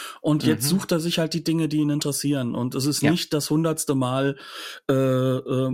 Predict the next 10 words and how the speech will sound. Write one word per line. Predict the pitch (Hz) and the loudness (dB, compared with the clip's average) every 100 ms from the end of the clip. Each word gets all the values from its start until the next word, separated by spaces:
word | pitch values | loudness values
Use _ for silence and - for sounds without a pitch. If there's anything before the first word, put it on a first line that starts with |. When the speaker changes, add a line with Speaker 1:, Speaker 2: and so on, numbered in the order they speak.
| - | 0
Speaker 1:
Monster | 131 135 139 - 139 | 2 4 2 2 0
greift | 123 120 120 131 - - 131 | 0 0 2 0 -4 -4 -2
das | 120 | -2
Boot | - 131 143 - | 0 0 0 0
an | 127 127 | 0 0
vor | 117 127 127 | 0 -2 0
der | 120 | 0
Küste | - 123 - 120 | 0 -2 -2 -2
Japans, | 117 123 - 120 120 113 | 0 -2 -2 -2 0 -2
um | 120 | 0